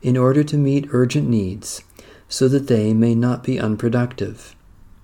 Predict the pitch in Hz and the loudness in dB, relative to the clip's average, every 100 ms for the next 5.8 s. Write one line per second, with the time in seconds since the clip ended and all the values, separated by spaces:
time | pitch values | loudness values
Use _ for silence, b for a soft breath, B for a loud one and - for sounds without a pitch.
0 | - - - b b b b b - 117 | -20 -20 -20 b b b b b 0 2
1 | 123 127 151 156 139 131 127 143 139 - | 4 4 6 6 6 2 0 -4 -4 0
2 | 147 139 143 139 117 101 - 101 92 120 | 0 0 2 2 2 -2 -8 -6 -4 -6
3 | 131 b b b b 117 139 165 - 143 | -10 b b b b -2 0 0 0 0
4 | 127 135 135 156 135 104 95 101 - - | 2 0 2 2 2 0 0 -4 -4 -6
5 | 110 113 110 104 92 104 - | -2 -2 -2 -6 -8 -12 -20